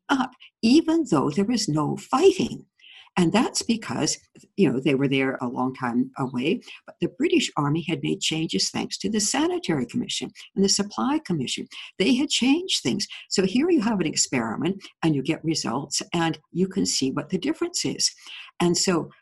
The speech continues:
that's the kind of thing that I hope will be happening with the coronavirus pandemic, that in due course, people will do some really good research and say, "This works better than that," and come up with,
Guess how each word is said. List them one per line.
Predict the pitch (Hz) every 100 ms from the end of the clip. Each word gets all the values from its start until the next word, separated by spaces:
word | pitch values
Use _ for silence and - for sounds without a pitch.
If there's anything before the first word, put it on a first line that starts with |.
| -
that's | 202 403 -
the | 294
kind | 175 147
of | 139
thing | 143 117 143
that | 143 -
I | 170
hope | 202 190 -
will | 127
be | 135 131
happening | 175 185 202 117 107 151 - - - _ _ - 151
with | 127 131
the | 147
coronavirus | - 160 165 156 208 277 123 - - -
pandemic, | - 139 127 110 123 165 -
that | 147 -
in | 123
due | 117 160
course, | 190 135 123 147 - - - -
people | 170 180 165
will | 151
do | 143 127 123 135 - -
some | - 131 131
really | 180 262 202
good | 165 131
research | 143 - 110 110 - - -
and | 147
say, | - 143 135 - -
"This | - 185 -
works | 165 - -
better | 127 123
than | 127 120
that," | 120 123 165 202 -
and | 143 -
come | 165 151
up | 165 -
with, | 127